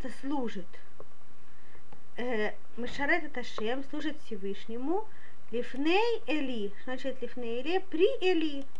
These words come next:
да? То есть Эли, он его учитель, он его путеводитель.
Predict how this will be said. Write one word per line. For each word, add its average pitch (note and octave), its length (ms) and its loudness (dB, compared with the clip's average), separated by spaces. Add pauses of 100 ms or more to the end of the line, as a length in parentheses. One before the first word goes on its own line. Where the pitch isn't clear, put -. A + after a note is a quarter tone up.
да? F4 180 0 (640)
То B3 60 0
есть C4 260 0
Эли, F#4+ 680 4
он E4 240 2
его C#4+ 400 0
учитель, G3+ 460 0 (640)
он C#4 160 0
его C#4+ 140 0
путеводитель. G#3+ 800 -2